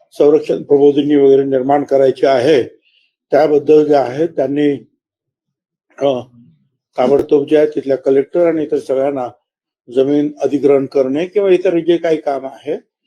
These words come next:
त्या सगळ्याच्या बाबतीत ताबडतोब त्यांनी ऑर्डर सुद्धा दिली. त्याच्यामुळे ती कामं सुद्धा जी आहे आता मार्गी लागतील. आणि त्याच दिवशी,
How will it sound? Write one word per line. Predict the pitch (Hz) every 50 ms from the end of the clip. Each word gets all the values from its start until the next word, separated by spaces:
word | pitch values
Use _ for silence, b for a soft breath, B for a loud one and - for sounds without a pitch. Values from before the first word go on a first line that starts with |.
| _ _ _ _ _ _ _ _ -
त्या | 180 180 208 247 277 285 - -
सगळ्याच्या | 156 151 156 165 160 175 156
बाबतीत | 151 147 127 - - 120 - -
ताबडतोब | 139 135 135 143 143 127 151 -
त्यांनी | - - 135 147 160
ऑर्डर | 147 139 131 127 120 131 131
सुद्धा | 123 - - 123 123 127 123
दिली. | 120 123 131 - 104
त्याच्यामुळे | - - - - 175 170 180 180 160 165
ती | 202
कामं | 190 - 160 160 165 180 175
सुद्धा | - - 165 165 170 165
जी | 156 156 156
आहे | 143 139
आता | 135 135 - 190 226 254 - _ _ _ _ _ _ _ _ _ -
मार्गी | 214 180 165 165 151 165 160
लागतील. | 139 120 - - - 113 107 - _ _ _ _ _ _ _ _ -
आणि | - 170 180 190
त्याच | 185 190 208 196 214 208 202
दिवशी, | 214 - 185 170 - 196 190 196 202 202 190 -